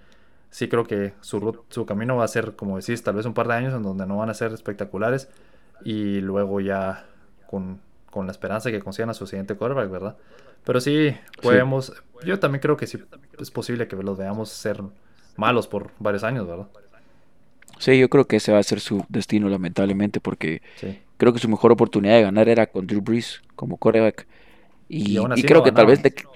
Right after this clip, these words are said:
Speaker 1: Ujú.
Speaker 2: Exacto, y aún así no, no pudieron. Y es increíble cuando vemos eso, que solo llegó a un juego de, de conferencia, ¿verdad? Solo llegó a un Super,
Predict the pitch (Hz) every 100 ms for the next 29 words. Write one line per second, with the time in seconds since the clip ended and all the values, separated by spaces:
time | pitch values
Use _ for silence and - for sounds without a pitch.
0 | _ _ 104 104 113 110 135 151 113 123
1 | 135 143 139 135 135 - 123 147 120 101
2 | - 120 104 110 127 - 107 101 110 117
3 | 120 123 - 82 85 107 107 101 - 101
4 | 95 104 107 101 107 - 107 107 101 95
5 | - - - - _ - - 80 85 -
6 | 87 - 101 131 113 95 101 - 101 90
7 | 95 95 110 - -